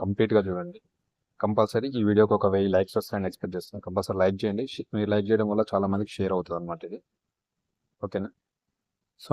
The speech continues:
మా డైరెక్ట్ వీడియోలోకి వెళ్ళిపోదాం. చూడవచ్చు, మనకు నెలకు రూపాయలు లక్ష ఎనభై వేల జీతంతోటి మేనేజర్, అసిస్టెంట్ మేనేజర్ ఉద్యోగాల కొరకు మనకు నోటిఫికేషన్ అయితే రిలీజ్ అయింది. దానికి సంబంధించిన అర్హతలు ఏంటి ఇప్పుడు చూద్దాం. ఇది ఎక్కడి నుంచి వచ్చిందంటే, ఈ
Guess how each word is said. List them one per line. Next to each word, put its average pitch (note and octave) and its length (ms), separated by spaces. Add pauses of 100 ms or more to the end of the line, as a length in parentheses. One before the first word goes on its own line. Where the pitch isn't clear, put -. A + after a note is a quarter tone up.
మా G#2 140
డైరెక్ట్ G2 260
వీడియోలోకి G2+ 300
వెళ్ళిపోదాం. F#2 320 (1120)
చూడవచ్చు, A2+ 360
మనకు G2+ 180 (500)
నెలకు A2 300 (220)
రూపాయలు A#2 360
లక్ష - 140 (120)
ఎనభై A#2 200
వేల G#2 120 (100)
జీతంతోటి G#2+ 480 (400)
మేనేజర్, A2+ 420 (140)
అసిస్టెంట్ A2 380
మేనేజర్ A2+ 360 (160)
ఉద్యోగాల G#2 320
కొరకు G#2 240
మనకు G#2 200
నోటిఫికేషన్ G#2 420
అయితే G#2 180
రిలీజ్ F#2+ 280
అయింది. F#2 220 (460)
దానికి G#2 180
సంబంధించిన G2+ 440
అర్హతలు G2+ 300
ఏంటి G2 140
ఇప్పుడు F#2 180
చూద్దాం. F#2 220 (1200)
ఇది - 120
ఎక్కడి B2 160
నుంచి B2 140
వచ్చిందంటే, A2 380
ఈ - 20